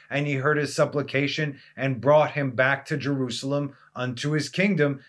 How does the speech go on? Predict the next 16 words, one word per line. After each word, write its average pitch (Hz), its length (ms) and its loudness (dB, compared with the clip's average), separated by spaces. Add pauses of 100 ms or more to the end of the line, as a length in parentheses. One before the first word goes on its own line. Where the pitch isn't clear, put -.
as 165 260 0
said 110 340 0 (140)
in 170 140 -4
two 131 200 -2
Chronicles 123 640 -6
thirty-three 101 560 -8
thirteen. 123 640 0 (240)
And 156 180 2
he 165 80 2
restored 165 600 2
him 151 200 0
to 196 140 -2
Jerusalem 165 760 -2
to 127 260 -2
his 156 200 -2
kingdom." 202 520 0